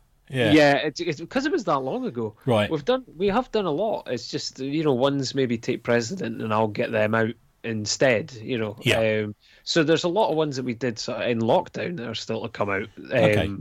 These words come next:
Speaker 2: so one's on Skype or whatever, uh, which is fine, you know, and, and there's decent ones as well. Um, and, you know, we always have a laugh, so that's, that's always the main point.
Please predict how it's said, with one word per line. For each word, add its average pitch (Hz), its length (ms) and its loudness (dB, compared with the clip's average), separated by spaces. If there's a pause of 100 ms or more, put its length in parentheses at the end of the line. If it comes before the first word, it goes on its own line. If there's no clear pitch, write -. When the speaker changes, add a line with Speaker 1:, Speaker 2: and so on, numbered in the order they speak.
(380)
Speaker 2:
so 135 120 0
one's 110 320 2
on 107 220 -2
Skype 120 440 0
or 110 80 0
whatever, 98 340 -4 (160)
uh, 107 500 2
which - 220 -4
is - 80 -4
fine, 180 360 -4
you 147 160 -2
know, 131 180 4
and, 135 440 -4
and 120 180 2
there's 120 180 4 (440)
decent 123 300 0
ones 110 260 0
as 104 100 -4
well. 127 300 2 (400)
Um, 101 680 0
and, 107 400 -2
you 151 100 -2
know, 107 80 0
we 110 160 2
always 101 220 0
have 104 100 -12
a 101 40 -6
laugh, 127 320 0
so 120 200 -2
that's, 120 220 -2
that's 127 300 0
always 113 180 4
the 110 60 -2
main 110 180 0
point. 131 260 0